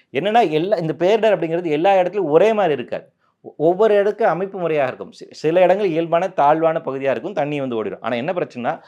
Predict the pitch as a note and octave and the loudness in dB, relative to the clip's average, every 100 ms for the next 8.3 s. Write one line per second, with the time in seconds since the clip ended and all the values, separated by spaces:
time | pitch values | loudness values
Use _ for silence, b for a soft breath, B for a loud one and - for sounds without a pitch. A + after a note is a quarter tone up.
0 | B D#3+ E3 D#3 D#3+ G3+ A3 A3+ A3+ F3+ | B -2 -2 0 0 2 2 0 -2 -2
1 | E3+ G3 G#3+ F3 D3+ D#3 F3 C#3 A#2+ F#2+ | 0 0 -2 -2 -2 -2 -4 -4 -6 -6
2 | - _ _ - - G3+ F3 F#3+ A#3+ F#3+ | -16 _ _ -8 -4 0 2 2 0 4
3 | G#3 A3 F#3+ D#3+ B2+ G#2+ - F#3+ F#3+ C#3 | 4 4 2 0 -2 -2 -6 -6 -4 -2
4 | E3 G#3+ A3+ A3+ F#3+ G#3 G#3+ F#3 G#3 F#3+ | 0 2 2 4 6 6 6 4 2 0
5 | D3+ C3+ A#2 - A#2+ D3 C#3 F#3 F#3 E3+ | 2 0 -2 -8 -10 -8 -8 0 2 2
6 | B B _ - E3+ F#3+ E3 D#3+ D#3+ D#3 | B B _ -2 0 2 2 0 -2 -4
7 | C3+ D3 C#3 C#3 C3+ A3+ A#3 D#3 B2+ - | -4 -6 -2 -4 -4 -8 -8 -10 -10 -2
8 | C3+ G3 G#3+ | 2 2 6